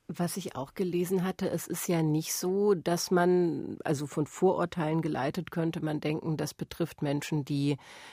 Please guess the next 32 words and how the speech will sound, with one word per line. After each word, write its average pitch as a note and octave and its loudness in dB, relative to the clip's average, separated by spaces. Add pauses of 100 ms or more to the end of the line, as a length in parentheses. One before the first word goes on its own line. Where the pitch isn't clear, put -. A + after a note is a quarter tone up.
wenig F3 8
Zugang D3 -2
zu C#3 -8
Bildung C#3+ -2
hatten, C#3+ -2
eben D3 0
zu - -4
einer C#3+ 0
solchen - -6
Aufklärung C#3 -6
et E3 -10
cetera. D3+ -4 (540)
Ähm, D3+ 4 (100)
das - -4
ist - 0
aber E3 2
nicht E3 0
der D#3+ 0
Fall. - 0
Auch - -4
Akademikerinnen E3+ -2
trinken, E3+ -2
äh, E3 -2
ihr F3 -4
Glas E3+ -4
Wein F#3 0
während B2 -2
der - -8
Schwangerschaft. - -10
Und - -8
das - -8
ist - -8